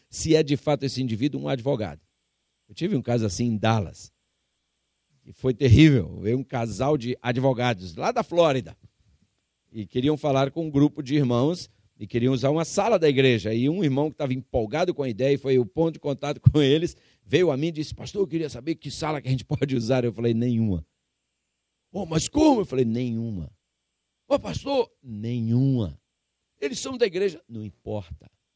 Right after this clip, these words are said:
Não importa. Na igreja tem joio e tem trigo. Não vão usar nenhuma sala."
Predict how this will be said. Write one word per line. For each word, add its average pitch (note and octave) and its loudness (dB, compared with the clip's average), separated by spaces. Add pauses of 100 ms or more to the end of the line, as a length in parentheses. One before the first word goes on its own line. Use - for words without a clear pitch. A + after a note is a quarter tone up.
(640)
Não A2+ 2
importa. F#2 -4
Na G#2+ -2
igreja G#2 -4
tem G#2 -8
joio B2+ 0
e B2+ -6
tem B2 -12
trigo. A2 -8 (560)
Não F2+ -8
vão F2+ -6
usar F#2+ -6
nenhuma G2+ -8
sala." - -16